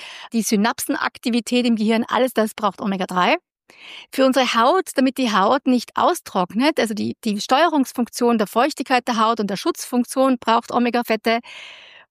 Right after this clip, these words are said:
Unser Stoffwechsel, die Mitochondrien, das sind die kleinen Teile, die kleinen Organellen in unseren Zellen, die unsere Energie produzieren, die brauchen ausreichend <laughs> essenzielle Fette.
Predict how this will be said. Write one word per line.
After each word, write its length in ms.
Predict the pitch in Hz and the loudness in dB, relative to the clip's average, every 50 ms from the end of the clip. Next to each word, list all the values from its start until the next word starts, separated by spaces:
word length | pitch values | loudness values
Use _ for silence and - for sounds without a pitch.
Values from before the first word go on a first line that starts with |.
| - | 0
Unser 460 | - - 254 233 - - 220 190 190 - - | 2 4 4 4 2 2 2 2 2 0 -4
Stoffwechsel, 920 | - - - 294 349 - - - 277 285 - - - - 302 285 294 247 | -8 -2 0 0 0 0 0 0 0 0 0 -2 -4 -2 0 0 0 0
die 120 | - 226 | 0 0
Mitochondrien, 920 | 220 247 247 - 254 208 - - 190 196 254 269 302 294 302 302 294 262 | 2 2 0 0 -4 -4 0 0 2 2 2 2 2 2 2 2 4 2
das 100 | 233 - | 0 -2
sind 240 | - 240 233 - - | -2 -2 -4 -2 -4
die 80 | 220 | -8
kleinen 800 | 208 - - 220 190 190 196 208 247 247 247 247 247 247 247 233 - | -8 -6 -4 0 0 2 2 2 2 2 2 2 2 2 0 -2 -4
Teile, 600 | - - 214 196 190 208 233 247 240 233 226 220 | -6 -2 0 0 2 2 2 2 2 2 0 -2
die 80 | 220 | -6
kleinen 380 | 196 - 196 185 196 208 208 - _ | -6 -4 -2 -2 0 -2 -4 -4 _
Organellen 520 | - 220 196 208 196 180 180 190 220 262 262 | -2 -2 0 0 2 2 2 2 2 2 2
in 80 | 240 | 0
unseren 200 | 226 - - 196 | -2 -2 -4 -6
Zellen, 360 | - - 180 180 202 202 214 | -4 -2 0 2 2 2 0
die 100 | 185 208 | -2 -4
unsere 160 | 196 175 - - | -6 -6 -6 -4
Energie 400 | 202 202 190 190 - 220 233 269 | 0 0 0 0 0 0 -2 0
produzieren, 640 | - 294 302 302 302 - - - 294 302 311 320 302 - - - - - - _ - - | 0 -2 -2 -2 -2 -4 -4 -2 0 2 2 2 0 -2 -10 -20 -20 -20 -20 _ -2 0
die 100 | 214 233 | 0 0
brauchen 340 | - 294 262 269 - 285 | 2 2 0 0 0 0
ausreichend 600 | - - 226 247 240 - - 254 262 - 277 233 | 0 0 0 0 0 0 -2 -2 -2 0 -2 -2
<laughs> 0 | |
essenzielle 500 | 240 226 - 220 220 - - 254 240 226 | -2 -2 -2 -2 -2 0 2 2 2 2
Fette. 400 | - - 208 202 - 226 214 214 | 2 0 0 0 2 2 2 2